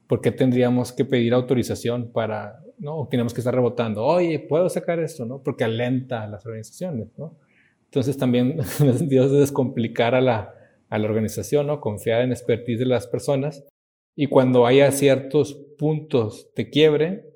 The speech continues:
pues ahí sí puede ser como estas decisiones colectivas, ¿no? Esto de explicar,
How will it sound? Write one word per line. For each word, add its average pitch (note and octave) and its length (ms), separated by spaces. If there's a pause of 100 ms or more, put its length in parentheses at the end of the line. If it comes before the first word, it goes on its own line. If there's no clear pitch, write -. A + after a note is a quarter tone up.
(240)
pues C3 180
ahí B2+ 140
sí C#3 140
puede C3+ 240
ser B2+ 100
como C3 180
estas C3 200
decisiones A#2+ 320
colectivas, A2+ 480
¿no? G#2+ 100
Esto A2+ 300
de A#2 180
explicar, G#2+ 640